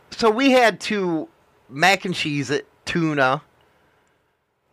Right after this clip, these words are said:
We had some, you had, you do concoctions.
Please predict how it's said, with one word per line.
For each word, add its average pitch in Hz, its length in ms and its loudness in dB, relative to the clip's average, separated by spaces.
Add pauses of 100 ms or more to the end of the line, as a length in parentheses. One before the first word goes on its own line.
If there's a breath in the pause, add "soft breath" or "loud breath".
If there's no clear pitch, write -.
(140)
We 214 200 2
had 269 200 4
some, 143 460 0
you 190 240 0
had, 269 220 4
you 147 540 -6
do 226 200 -8
concoctions. 117 1300 -6